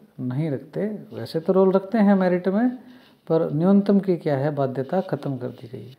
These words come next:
अंतिम रूप से जो चयनित उम्मीदवार हैं,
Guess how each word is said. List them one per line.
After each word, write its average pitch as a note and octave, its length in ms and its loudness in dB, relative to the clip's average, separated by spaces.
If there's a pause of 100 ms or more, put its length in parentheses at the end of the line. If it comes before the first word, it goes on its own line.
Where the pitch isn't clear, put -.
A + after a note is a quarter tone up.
(920)
अंतिम A#3+ 460 6
रूप G#3+ 200 4
से G3+ 360 4
जो F#3 140 0
चयनित F#3 480 2
उम्मीदवार C#3 520 -2
हैं, D3+ 520 -4